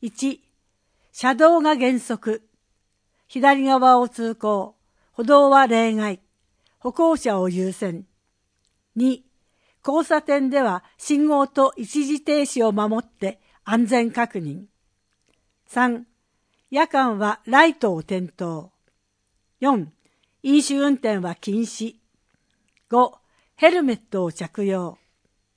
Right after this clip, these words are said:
令和三年までの過去五年間に自転車の交通事故で亡くなった人の六割が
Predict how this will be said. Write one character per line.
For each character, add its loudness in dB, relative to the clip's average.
令 0
和 0
三 0
年 0
ま 0
で -6
の -6
過 -2
去 -4
五 -4
年 -2
間 -6
に -6
自 -10
転 2
車 -4
の -4
交 0
通 -4
事 -8
故 -4
で -4
亡 -4
く -10
な 0
っ -14
た -4
人 -6
の -2
六 -4
割 0
が -8